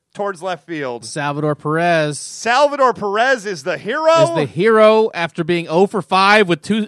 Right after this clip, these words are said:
Speaker 2: ugly strikeouts.
Speaker 1: They were, they were terribad.
Speaker 2: Yeah.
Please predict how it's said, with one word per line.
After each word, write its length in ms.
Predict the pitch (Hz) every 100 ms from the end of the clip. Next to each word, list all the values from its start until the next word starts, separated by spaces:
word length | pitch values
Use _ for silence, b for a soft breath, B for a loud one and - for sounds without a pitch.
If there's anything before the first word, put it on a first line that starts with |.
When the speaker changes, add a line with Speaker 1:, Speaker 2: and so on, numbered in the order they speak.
| -
Speaker 2:
ugly 460 | 202 233 196 180
strikeouts. 680 | 156 - 160 143 131 120 113
Speaker 1:
They 120 | 151
were, 280 | 160 156 120 _ b b _
they 140 | 165
were 100 | 190
terribad. 600 | - 165 151 117 107 98 - -
Speaker 2:
Yeah. 240 | 113